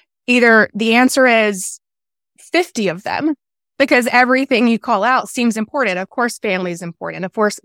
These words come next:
connection is important, et cetera, et cetera. But really, it's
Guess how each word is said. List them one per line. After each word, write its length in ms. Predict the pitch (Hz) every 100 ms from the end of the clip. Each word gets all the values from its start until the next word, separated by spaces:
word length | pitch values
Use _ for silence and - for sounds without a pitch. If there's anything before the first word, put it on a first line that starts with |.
| _
connection 480 | - 220 226 - -
is 80 | 180
important, 460 | 180 - 175 180 -
et 100 | 143
cetera, 340 | - 180 139
et 120 | 104
cetera. 440 | - 254 240 190 170 - _ _ _ _ _ -
But 180 | 269 - -
really, 720 | 226 285 587 403 269 226 - -
it's 320 | 254 - -